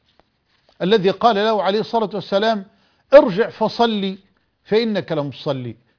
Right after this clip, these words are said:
استدلوا بالحديث ده ازاي؟ قالوا: "وجه الدلالة فيه ايه؟ ما وجه الاستشهاد به؟" قالوا: "أنه صلى الله عليه وسلم لم، لم يأمر هذا الرجل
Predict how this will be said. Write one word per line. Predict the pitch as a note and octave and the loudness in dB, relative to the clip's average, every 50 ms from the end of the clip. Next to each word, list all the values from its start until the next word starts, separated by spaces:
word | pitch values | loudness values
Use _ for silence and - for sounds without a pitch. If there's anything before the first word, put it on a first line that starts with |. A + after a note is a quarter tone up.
| _ - - | _ -12 -10
استدلوا | - - A3 A3+ A3+ E4+ E4+ E4+ D4+ C4+ | -4 0 0 2 2 2 0 0 -2 -2
بالحديث | A3+ A3+ G3 - - G3+ G3+ C4+ A#3 | -2 -2 -4 -4 -6 -4 -4 -4 -4
ده | E3 D3+ F#3 | -2 -2 -4
ازاي؟ | E3+ B2+ C#3+ F3+ F#3+ F3+ | -4 -2 -4 -4 -4 -2
قالوا: | A3+ C4 C4+ C4 A#3 C4 | 0 0 2 4 4 4
"وجه | B3+ G#3+ G3+ | 4 4 -2
الدلالة | F#3+ E3+ D#3 F3 F3+ G3 A#3 G#3+ F3+ | -4 -2 -2 -2 0 0 0 -2 -2
فيه | D3 - - F3+ F3+ - | -6 -6 -8 -10 -8 -6
ايه؟ | E3+ D3+ C#3+ C3+ A2 - _ _ _ _ _ _ _ _ - | -4 -4 -4 -4 -6 -10 _ _ _ _ _ _ _ _ 0
ما | F3+ G#3 | 2 4
وجه | B3 C#4 G3+ A3+ | 4 4 4 2
الاستشهاد | G3+ G3 - - - F3 - - G3 F#3+ D#3+ | -4 -4 -6 -6 -8 -8 -4 -2 -4 -4 -2
به؟" | C#3+ E3+ D3 C#3 B2+ A#2 _ _ _ _ _ _ _ _ - | -4 -6 -6 -6 -8 -14 _ _ _ _ _ _ _ _ 2
قالوا: | - C4+ E4 C#4+ A#3+ A#3+ A3 | 4 4 4 6 4 2 2
"أنه | A#3+ G#3+ B3 A3 A3+ A#3+ A3+ | 0 0 2 2 0 0 -4
صلى | - - A#3 A3 G#3 | -2 -2 -2 -2 -2
الله | G#3 G#3+ A3 A#3 A3+ G3+ | -2 0 0 0 0 0
عليه | G#3 G#3 | -2 -2
وسلم | F3 - - B3 A#3+ A3 G3+ F#3+ F#3+ | -2 -2 -2 -2 -2 -2 -2 -2 0
لم، | G3 G3 F#3+ G3 - | 0 0 0 -4 -8
لم | F#3+ F#3 G3+ G3+ G3 A3+ | -6 -4 -4 -2 2 2
يأمر | C#4+ D4+ - - A#3 G#3 A3 G3+ F3 | 2 0 0 -6 -4 -4 -4 -2 0
هذا | F3+ A#3+ C4 A#3 F#3+ G#3 | 0 0 0 0 0 -2
الرجل | F#3 F3+ G3+ A3+ F#3+ D#3 G3 F#3+ F3+ F3+ | -4 0 -2 -2 0 0 0 0 0 0